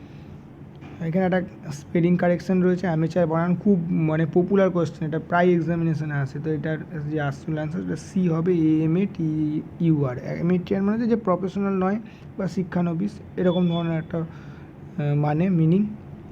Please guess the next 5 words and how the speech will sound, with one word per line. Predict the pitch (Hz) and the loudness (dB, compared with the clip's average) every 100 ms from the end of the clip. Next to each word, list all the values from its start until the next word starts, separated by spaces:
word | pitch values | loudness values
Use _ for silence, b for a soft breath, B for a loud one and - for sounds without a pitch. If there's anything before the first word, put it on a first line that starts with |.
| - - - - - - - - - - - - - - - - - | -18 -18 -18 -18 -18 -18 -18 -18 -18 -18 -18 -18 -18 -18 -18 -12 0
নেক্সট | 165 165 | 0 2
কোশ্চেন, | 170 156 165 202 226 | 0 0 2 2 0
আহ, | - 160 147 143 - 170 | -2 -2 0 -2 0 4
below | 196 208 | 6 6
the | 196 | 4